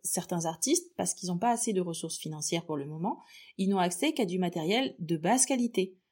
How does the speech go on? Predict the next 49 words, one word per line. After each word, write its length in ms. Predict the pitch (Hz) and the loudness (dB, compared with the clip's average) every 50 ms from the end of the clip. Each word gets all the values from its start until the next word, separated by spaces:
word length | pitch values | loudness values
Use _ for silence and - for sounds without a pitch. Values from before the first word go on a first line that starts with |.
| _ _ _ - | _ _ _ -4
ou 220 | - 208 214 - - | -2 -2 -2 -2 -2
à 80 | - 175 | -4 -4
un 100 | 170 175 | -2 0
certain 400 | - - 254 254 - 240 233 220 | 2 2 2 2 0 0 0 0
type 200 | - - 254 220 | 0 0 0 0
de 100 | 226 220 | 0 0
matériel. 580 | 214 208 208 220 214 202 175 160 160 165 180 - _ _ _ _ _ _ _ _ | 0 0 0 0 0 0 0 0 0 -2 -6 -8 _ _ _ _ _ _ _ _
I-, 180 | - 170 - 175 | -10 -8 -2 2
dans 160 | 175 185 175 | 4 4 4
certains 360 | 170 - 196 - - 196 185 | 4 4 2 2 0 0 0
pays, 280 | 180 175 170 220 285 262 - | 2 4 4 2 2 0 0
il 160 | 208 175 160 | 0 2 4
est 180 | 196 - - - - | 4 2 2 -2 -4
hyper 380 | 277 330 403 - 269 226 220 196 | -2 -2 0 2 4 4 4 4
dur 180 | 196 240 285 | 2 2 2
de 100 | 247 226 | 2 2
trouver 320 | 208 - - 208 196 214 208 | 2 0 0 0 0 2 4
des 140 | 180 185 185 | 4 2 2
feutres 360 | - - 247 294 294 - - | 2 2 0 0 0 -2 -2
ou 40 | 185 | 0
des 80 | 190 196 | 0 0
crayons 240 | - - 208 202 | 2 2 2 2
de 60 | 208 202 | 2 2
couleur. 480 | 202 - 233 202 175 170 175 - - _ _ _ _ _ _ _ _ - | 0 0 0 2 2 2 0 -4 -10 _ _ _ _ _ _ _ _ 0
Et 80 | 185 | 0
donc, 240 | 165 175 233 277 - | 2 2 2 2 4
les 160 | - 185 170 | 2 2 2
artistes 340 | 170 180 - - 247 233 - | 2 -2 -2 -4 -4 -4 -4
sur 160 | - 214 208 | -4 -6 -4
place 280 | - 208 220 226 202 170 | 0 2 2 4 2 2
doivent 100 | 175 170 | -2 -2
se 140 | - - 165 | -2 -2 -2
débrouiller 760 | 165 165 170 - 170 170 175 202 247 311 339 - - - _ _ _ _ - | -2 -2 -4 -4 -6 -2 0 2 2 2 0 -2 -4 -12 _ _ _ _ -14
avec 300 | - - 151 185 202 202 | -8 -4 0 0 0 -2
ce 60 | - | -4
qu'ils 200 | - 196 190 202 | -6 -4 -4 -2
ont 60 | 226 254 | -2 -4
sous 180 | 254 - 262 | -4 -4 0
la 100 | 262 254 | 0 0
main. 220 | 233 208 202 208 - _ _ _ _ _ _ _ _ _ _ _ _ _ _ _ _ _ _ _ - | 0 0 -2 -6 -8 _ _ _ _ _ _ _ _ _ _ _ _ _ _ _ _ _ _ _ -2
Euh, 560 | 185 185 180 180 175 175 175 175 170 170 165 165 | 2 2 4 4 4 2 2 2 2 0 0 -2
pour 200 | - - 185 185 | -2 -2 0 2
revenir 600 | 185 185 180 180 190 202 202 214 214 214 180 - | 2 2 2 2 2 2 2 4 4 2 2 0
à 360 | - 165 170 175 175 - - | 0 0 2 2 0 0 -2
un 80 | 165 160 | -4 -6
cas 220 | - - 170 170 | -4 -4 -4 -2
beaucoup 220 | 165 165 160 - 160 | -2 -4 -6 -6 -6
moins 140 | 156 156 | -6 -6
extrême, 560 | 160 156 151 156 - - 226 247 294 311 311 | -4 -4 -2 -2 0 4 6 6 6 6 2